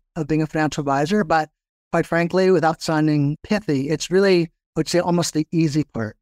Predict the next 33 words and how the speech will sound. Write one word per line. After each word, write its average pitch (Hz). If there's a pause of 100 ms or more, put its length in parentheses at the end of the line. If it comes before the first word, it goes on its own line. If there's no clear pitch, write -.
(220)
The -
challenging 180
part 156
is 147 (120)
the 175
setting 165
of 151
the 156
goals, 151
creating 165
the 156
financial 156
plan, 160 (340)
and 160
being 180
responsive, 170 (100)
and 170
really 208
having 185
the 180
tough -
conversations 175
where 147
people 156 (200)
who 170
are 151 (220)
acting 196
or 170
wanting 165
to 180
act 165
on 170
emotions, 208